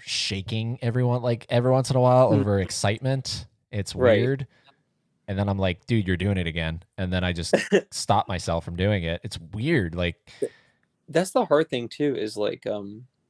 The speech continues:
Speaker 2: with some mental or physical illnesses, it's not really, i-, it's kinda hard to track exactly or, or notice that you're doing them too.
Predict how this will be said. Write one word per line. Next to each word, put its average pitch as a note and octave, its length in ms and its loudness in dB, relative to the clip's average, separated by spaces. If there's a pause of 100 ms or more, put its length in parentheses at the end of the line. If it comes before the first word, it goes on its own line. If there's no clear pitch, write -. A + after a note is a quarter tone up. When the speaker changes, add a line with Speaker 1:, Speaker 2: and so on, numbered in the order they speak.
(100)
Speaker 2:
with C#3 200 2
some E3+ 280 2
mental C3+ 340 0
or A2+ 160 -2
physical - 440 -4
illnesses, A#2+ 560 -4
it's G2 160 -10
not C3 220 -4
really, A#2 280 -2 (580)
i-, - 40 -2
it's C3 280 -4
kinda F3 240 -4 (120)
hard B2+ 220 0
to B2+ 80 -6
track A2+ 440 0
exactly A2+ 540 -4
or, B2 240 0
or B2+ 100 -2
notice A2+ 600 -2 (120)
that B2 200 2
you're A2+ 120 -6
doing G#2+ 340 -8
them F#2 180 -8
too. F#2 360 -4